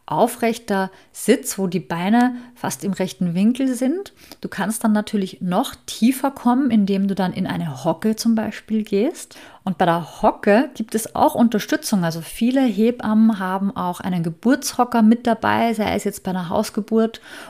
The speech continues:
oder eben im Geburtshaus. Und in der Klinik ist das sowieso in den meisten Fällen vorhanden. Das heißt, da sitzt du dann einfach nochmal ein bisschen tiefer als jetzt zum Beispiel auf einem Stuhl, oder auf der Toilette.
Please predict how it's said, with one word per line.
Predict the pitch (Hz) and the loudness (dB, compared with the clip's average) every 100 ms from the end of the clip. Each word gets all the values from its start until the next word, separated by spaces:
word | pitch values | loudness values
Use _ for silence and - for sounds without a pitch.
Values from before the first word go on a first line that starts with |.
| - | -2
oder | 185 196 202 | 0 2 2
eben | 190 185 180 | 0 0 -2
im | 175 | -2
Geburtshaus. | 170 190 202 - 196 196 202 | -2 -2 -4 -6 -4 -4 -4
Und | - 175 | -4 -4
in | 175 | -2
der | 170 | -4
Klinik | - 208 214 214 | -2 2 4 4
ist | - - | 0 -6
das | 175 - | -8 -8
sowieso | 160 156 156 247 | -8 -8 -4 2
in | 247 | 4
den | 185 | 4
meisten | 180 185 - 190 | 0 -2 -4 -6
Fällen | - 175 175 | -6 -6 -6
vorhanden. | 175 190 - 214 269 285 302 311 - - - | -8 -12 -4 0 0 0 -2 -4 -16 -20 -18
Das | 175 - | -16 -10
heißt, | 185 190 220 - - - | -4 -2 -4 -8 -20 -12
da | - 170 | -8 -4
sitzt | 226 226 - | -4 -4 -4
du | 226 | 0
dann | 196 - | 0 -2
einfach | 180 202 208 - | -6 -4 -8 -6
nochmal | 170 190 - 214 196 196 - | -4 -4 -2 0 0 -2 -4
ein | 185 170 | -6 -6
bisschen | - 262 - 254 214 | -2 -2 0 2 2
tiefer | - 220 262 - 247 - | 2 2 0 0 -2 0
als | 208 208 | -2 -2
jetzt | 202 - | -6 -2
zum | 190 | -2
Beispiel | 175 214 - 202 190 | -2 -6 -4 -4 -4
auf | 170 175 | -4 -4
einem | 185 165 165 | -4 -2 -4
Stuhl, | - - - 208 269 311 311 - - - _ - | -6 -10 -4 2 4 2 0 -14 -20 -20 _ 0
oder | 190 190 - | 2 2 0
auf | - | -2
der | 170 | -6
Toilette. | - 165 165 - 294 392 | -6 -4 -4 0 0 0